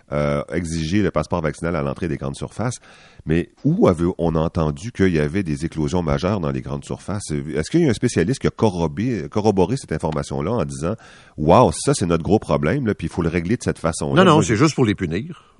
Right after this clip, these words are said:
Speaker 1: Ben, voilà, c'est ça,
Speaker 2: Ça,
Speaker 1: c'est,
Speaker 2: c'est
Speaker 1: euh,
Speaker 2: pas, c'est pas une mesure sanitaire pantoute.
Speaker 1: Ben, exactement. Donc, euh, et, et alors, donc, on, donc, on, on se dit, c'est une, c'est une mesure punitive. Est-ce que les mesures punitives, c'est les bonnes stratégies sanitaires ?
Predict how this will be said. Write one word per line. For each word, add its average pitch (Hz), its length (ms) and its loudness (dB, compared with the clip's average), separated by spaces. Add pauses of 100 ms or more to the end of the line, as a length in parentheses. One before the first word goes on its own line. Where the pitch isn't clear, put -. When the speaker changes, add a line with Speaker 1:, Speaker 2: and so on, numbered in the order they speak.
Speaker 1:
Ben, 62 420 2
voilà, 69 440 -2
c'est 78 160 -4
ça, 131 160 0
Speaker 2:
Ça, - 160 -2
Speaker 1:
c'est, 73 60 2
Speaker 2:
c'est 73 120 4
Speaker 1:
euh, 143 40 2
Speaker 2:
pas, 160 140 10
c'est - 100 0
pas 160 80 8
une 147 60 4
mesure 123 240 4
sanitaire 107 400 2
pantoute. 78 420 -6 (320)
Speaker 1:
Ben, 69 180 2
exactement. 85 640 2
Donc, 104 260 8 (260)
euh, 78 340 4 (100)
et, 113 240 2
et 101 40 6
alors, 107 240 8
donc, 147 220 6
on, 101 120 4 (120)
donc, 135 300 6
on, 87 220 4
on 85 160 2
se 78 60 -6 (140)
dit, 170 200 0 (340)
c'est 80 260 -4
une, 92 120 -2 (240)
c'est - 140 0
une 123 100 4
mesure 110 260 2
punitive. 123 720 0 (320)
Est-ce 85 140 -4
que 131 80 6
les 123 80 6
mesures 107 220 6
punitives, 98 380 2
c'est 90 100 2
les 85 60 4
bonnes 98 160 2
stratégies 92 560 0
sanitaires ? 71 460 -2